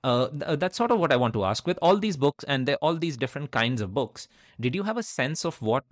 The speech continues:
did, uh, uh, did you have a sense of what success might mean to you? And did that sense of success change with every book and, uh, the market for that book or your idea for how it came about?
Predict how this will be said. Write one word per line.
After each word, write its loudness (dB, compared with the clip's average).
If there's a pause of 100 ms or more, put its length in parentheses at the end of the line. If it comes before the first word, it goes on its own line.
(200)
did, -2
uh, -2 (140)
uh, 6
did -4
you -2
have -4
a -2
sense -4
of -4
what -4
success -4
might -2
mean -2
to -4
you? -6
And -2
did -4
that -2 (100)
sense -4
of -4
success -6
change -2
with -2
every -2
book -6
and, -4 (380)
uh, 0
the -2
market 0
for -6
that -4
book -6
or 0
your 0
idea -2
for -2
how 0
it -8
came -6
about? -8